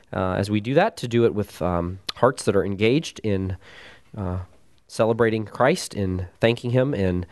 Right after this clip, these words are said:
um, casting cares and burdens on you, and in, uh, hearing from your word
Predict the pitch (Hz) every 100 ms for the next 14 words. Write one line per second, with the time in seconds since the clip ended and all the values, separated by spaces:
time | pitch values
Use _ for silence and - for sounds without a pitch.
0 | - - - - 87 90 87 87 90 -
1 | 107 110 98 123 135 135 98 104 120 123
2 | 123 - 101 98 101 143 - - - _
3 | - 95 90 90 87 92 90 87 - 113
4 | 107 104 92 90 95 95 87